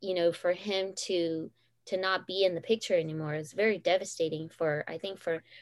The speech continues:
for anybody, and, uh, and then for me, because now I have three children and the weight of a business on my shoulder. And so I was very stressed. I mean, there are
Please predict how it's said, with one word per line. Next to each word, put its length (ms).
for 100
anybody, 680
and, 100
uh, 140
and 160
then 100
for 160
me, 400
because 460
now 240
I 100
have 320
three 180
children 540
and 540
the 120
weight 320
of 180
a 180
business 500
on 160
my 100
shoulder. 580
And 180
so 120
I 140
was 140
very 560
stressed. 520
I 40
mean, 260
there 340
are 480